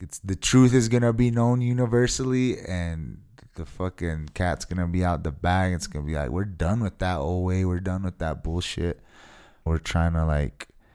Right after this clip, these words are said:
evolve, you know, spiritually." That's what it's about, spiritual evolution right now. The real heads know, you know, spiritual evolution is the way. If you're not doing that,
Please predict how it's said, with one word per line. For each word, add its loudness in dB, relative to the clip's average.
evolve, 2
you -6
know, -6
spiritually." -4
That's 0
what 8
it's 4
about, 2
spiritual -2
evolution -4
right -4
now. -4
The -4
real 4
heads -2
know, -6
you -8
know, -4
spiritual 0
evolution 0
is -4
the -4
way. -4
If -12
you're -2
not -2
doing -4
that, -4